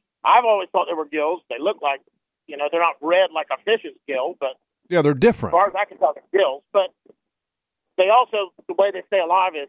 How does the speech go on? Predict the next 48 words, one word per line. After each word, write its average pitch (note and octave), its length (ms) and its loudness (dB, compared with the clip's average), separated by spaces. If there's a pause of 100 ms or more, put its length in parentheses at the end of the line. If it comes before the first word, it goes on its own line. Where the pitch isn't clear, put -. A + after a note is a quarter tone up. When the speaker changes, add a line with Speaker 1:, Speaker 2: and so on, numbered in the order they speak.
(120)
Speaker 1:
if G3 140 -8
you G3+ 60 -12
turn B3+ 200 0
'em A#3 80 -4
upside F#3 380 -2
down, F#3+ 340 -2 (640)
there's F3+ 140 -2
a F3+ 60 2
little A3 340 0
bubble A3 280 0
of F3+ 80 -6 (120)
water G3 440 2
they E3 160 -6
hold F#3+ 240 -2
in E3 80 -10
their D3 140 -10
mouth E3+ 320 -2
that E3 120 -8
they E3+ 120 -6
run E3 260 -8
their D#3 200 -10 (520)
gills A3+ 240 2
over. B2 360 -6 (600)
And E3+ 420 0 (760)
if F3 80 -4
you F3 80 -14
turn A3 120 2
'em G3 100 -6
upside E3 280 -2
down, A3 220 -2
that F#3+ 140 -8
bubble E3+ 220 0
of D3 80 -6
water G#3 300 2
goes D#3 240 -8
out, D3+ 220 -2 (400)
and E3+ 200 -10
so E3+ 120 -4
they D#3+ 140 -8
can't F3 340 -8
run E3+ 120 0
their D#3 100 -14
gills A3 280 0
over D#3 280 -2
'em, F3 120 -10 (260)
and D#3 140 -6
they D#3+ 60 -4
die. C#3+ 340 -4